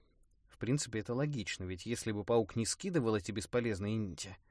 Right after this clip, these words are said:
вся паутина была бы уже ими обвешана. Так, а что мне тогда мешает самому ударить по этой прислюнявленной нити, на которой сейчас висит паук, и отправить того на дно?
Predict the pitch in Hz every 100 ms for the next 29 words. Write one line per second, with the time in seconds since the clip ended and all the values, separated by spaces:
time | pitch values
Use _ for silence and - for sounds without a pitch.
0 | _ _ _ - _ _ _ _ _ _
1 | - 120 135 151 151 151 104 95 98 90
2 | 92 101 95 95 104 98 - 71 - -
3 | _ _ _ _ _ _ _ _ _ _
4 | - _ _ - - _ _ _ - 110
5 | 90 - - - _ _ _ _ _ _
6 | _ 110 - 165 170 135 107 117 117 -
7 | 165 165 156 - 151 165 180 160 113 123
8 | 127 107 - 113 110 104 113 110 120 123
9 | 127 107 104 101 101 143 185 120 104 113
10 | 113 123 117 113 135 127 123 117 123 -
11 | 107 151 165 - - - - _ _ _
12 | _ 123 120 - 151 147 - 165 156 165
13 | 190 185 101